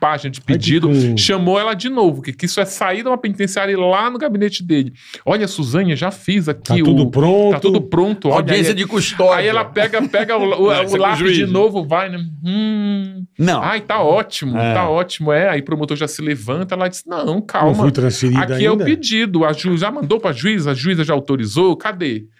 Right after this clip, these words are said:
Speaker 1: Quando tiver
Speaker 2: Ela é foda, velho.
Speaker 1: preto no branco,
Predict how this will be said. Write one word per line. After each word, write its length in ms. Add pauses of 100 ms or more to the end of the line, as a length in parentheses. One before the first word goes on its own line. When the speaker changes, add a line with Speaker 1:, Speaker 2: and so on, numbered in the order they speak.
(340)
Speaker 1:
Quando 260
tiver 300
Speaker 2:
Ela 100
é 340
foda, 400
velho. 160
Speaker 1:
preto 340
no 140
branco, 400